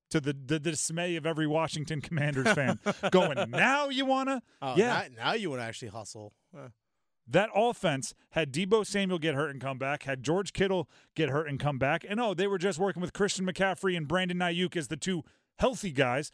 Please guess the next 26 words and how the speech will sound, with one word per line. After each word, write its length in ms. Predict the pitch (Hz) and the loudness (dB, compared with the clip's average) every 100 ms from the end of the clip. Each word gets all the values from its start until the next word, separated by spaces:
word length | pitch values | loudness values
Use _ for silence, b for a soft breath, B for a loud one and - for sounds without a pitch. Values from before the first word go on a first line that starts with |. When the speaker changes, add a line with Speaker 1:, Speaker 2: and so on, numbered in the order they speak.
| b - | b 0
Speaker 1:
which 220 | 202 156 | 0 0
would 240 | 143 247 | 0 0
have 180 | 262 156 | -2 -2
been 320 | 226 254 190 b b | 0 0 -4 b b
the 140 | 139 185 | 0 2
best 360 | 147 240 - 233 | 4 2 2 2
offensive 460 | 226 214 170 196 | 2 -2 -2 0
weapon 260 | 202 175 190 | 0 0 0
on 140 | 180 | 0
most 280 | 175 175 - | 0 0 -2
teams. 360 | 160 104 - _ _ _ _ _ _ _ _ _ _ - | -4 -4 -8 _ _ _ _ _ _ _ _ _ _ 2
Those 320 | 170 254 214 | 2 2 -2
two 140 | 247 208 | -2 0
guys 240 | 208 196 | 0 0
would 80 | 160 | -2
be 100 | 170 | -2
a 60 | |
massive 560 | 156 180 202 202 - 165 | 0 0 2 2 0 2
upgrade 360 | 180 - 175 165 | 0 0 -2 -2
on 120 | 165 | -2
number 220 | 170 165 | -2 0
one 140 | 165 156 | 0 -2
and 80 | |
number 200 | 160 147 | -2 -2
two 200 | 151 156 | 0 0
option 360 | 143 143 - | 0 -2 -6